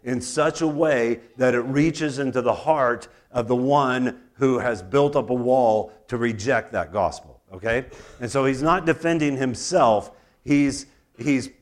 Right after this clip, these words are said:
he's proclaiming the gospel of Jesus Christ, and you'll see that obviously in this. So he stretches out his hand.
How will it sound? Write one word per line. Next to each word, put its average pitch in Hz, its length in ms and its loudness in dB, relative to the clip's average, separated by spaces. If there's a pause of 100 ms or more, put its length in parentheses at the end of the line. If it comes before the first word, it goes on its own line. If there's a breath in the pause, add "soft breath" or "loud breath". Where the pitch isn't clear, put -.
(300)
he's 139 160 -4
proclaiming 143 720 -2
the 110 100 -4
gospel 117 440 0
of 101 80 -2
Jesus 104 340 -8
Christ, 101 320 0
and 110 60 -8
you'll 101 100 -4
see 131 160 -4
that 107 220 -2
obviously 104 460 0
in 90 100 -8
this. 80 180 -10 (280 soft breath)
So 135 140 -4
he 120 80 2
stretches 131 540 0
out 117 160 2
his 113 160 -2
hand. 101 320 -8